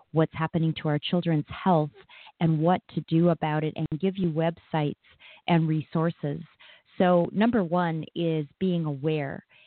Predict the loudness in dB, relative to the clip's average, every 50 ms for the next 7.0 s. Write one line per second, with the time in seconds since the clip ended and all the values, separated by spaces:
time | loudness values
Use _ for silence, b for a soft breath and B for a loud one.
0 | b b b b b _ -2 0 2 2 2 2 0 -2 -4 -8 -6 -2 -2 -2
1 | -2 _ 0 2 2 4 4 4 2 2 0 0 -2 -4 -6 -8 _ -2 -2 -2
2 | 0 0 -2 -2 -2 -4 -8 -6 _ 2 2 2 2 0 -2 -2 -2 -4 -2 -2
3 | -2 -2 -2 -2 -2 0 0 2 4 4 2 2 -2 -6 -6 -2 2 2 4 4
4 | 2 0 -2 -4 -4 -4 -4 -2 -2 -2 0 0 -2 -2 -4 -4 -2 0 -2 -2
5 | -4 _ -18 -20 _ _ _ _ 2 2 2 2 2 0 0 0 -2 -4 -4 -6
6 | -6 -4 -4 -4 -4 -4 -2 0 2 2 2 0 -2 -4 -2 -2 -2 -2 -4